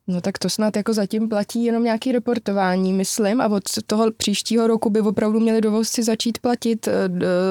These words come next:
začít to platit, takže to zase dál jako, eh, i, i, i v téhle době je to nějak, jsou úplně nesmyslný, jo. Je to nesmyslný celkově, ale že E U v tady téhletý době jako ne-, neuvažuje ani o nějaký změně a opravdu to zřejmě příští rok začne nabíhat.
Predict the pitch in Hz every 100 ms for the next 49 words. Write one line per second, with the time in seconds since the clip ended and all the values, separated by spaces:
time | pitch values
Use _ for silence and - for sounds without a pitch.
0 | 190 190 185 - 208 214 - 226 - 151
1 | 156 160 - 175 180 208 175 165 160 -
2 | 180 - - - - - 180 180 196 -
3 | 196 185 - - 208 233 220 226 233 254
4 | 233 208 - 233 220 240 254 262 277 262
5 | 190 180 165 185 180 185 - 214 - 226
6 | 226 208 180 208 190 196 - 202 196 220
7 | 196 220 226 214 214 214 214 220 226 220
8 | 196 220 214 226 226 - - 190 175 196
9 | 208 226 208 240 214 214 208 214 214 214
10 | 226 202 196 190 202 220 202 180 196 196
11 | 202 196 196 202 - 202 - 208 208 202
12 | - 202 175 160 180 208 269